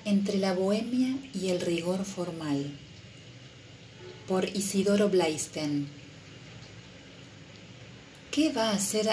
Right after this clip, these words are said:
artista ese si vive a la vuelta de casa? Este proverbio nacional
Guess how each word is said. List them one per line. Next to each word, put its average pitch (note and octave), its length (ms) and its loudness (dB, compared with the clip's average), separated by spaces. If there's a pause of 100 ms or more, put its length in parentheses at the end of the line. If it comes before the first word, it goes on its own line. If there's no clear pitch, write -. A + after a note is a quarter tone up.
artista F#3+ 580 0
ese F#3+ 560 4 (600)
si F#3 260 4
vive A3 260 4
a G3 60 6
la F3 100 4
vuelta G3 380 4
de E3+ 120 2
casa? D3+ 480 -2 (1500)
Este G3+ 300 4
proverbio F#3+ 640 10
nacional F3 840 0